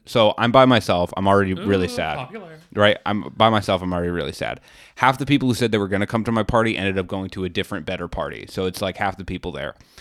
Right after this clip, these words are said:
Speaker 1: First thing that happens is we're walking downstairs into the basement where, where my mom allowed us to have the party. She was like, "It's okay if you drink,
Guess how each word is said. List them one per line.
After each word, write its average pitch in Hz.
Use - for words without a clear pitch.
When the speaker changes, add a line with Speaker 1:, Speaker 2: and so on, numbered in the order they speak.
Speaker 1:
First 135
thing 151
that 127
happens 104
is 95
we're 117
walking 117
downstairs 110
into 104
the 107
basement 98
where, 101
where 104
my 98
mom 98
allowed 95
us 92
to 98
have 92
the 92
party. 85
She -
was 87
like, 87
"It's -
okay 98
if 90
you 90
drink, 104